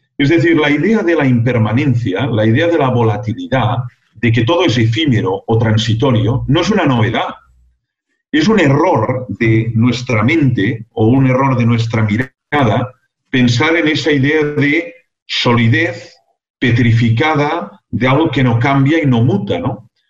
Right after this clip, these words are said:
La incertidumbre, el cambio, es algo afirmado por todas las tradiciones espirituales, ¿no? Por lo tanto, lo que las crisis ponen de manifiesto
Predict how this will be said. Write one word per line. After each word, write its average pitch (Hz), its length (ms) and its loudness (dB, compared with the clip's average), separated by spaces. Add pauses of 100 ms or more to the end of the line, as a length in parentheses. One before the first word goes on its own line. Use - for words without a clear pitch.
(420)
La 113 140 0
incertidumbre, 131 1120 0
el 123 240 2
cambio, 156 720 -2 (120)
es - 520 -4
algo 170 320 0
afirmado 135 680 0
por 110 200 -2
todas 107 200 0
las 98 160 -4
tradiciones 117 560 -2
espirituales, 98 880 -2
¿no? 131 200 -8 (360)
Por 123 120 0
lo - 40 0
tanto, 170 460 0
lo 135 120 2
que 147 120 0
las 131 200 0
crisis 220 400 -2
ponen 151 280 0
de 123 100 2
manifiesto 113 880 -2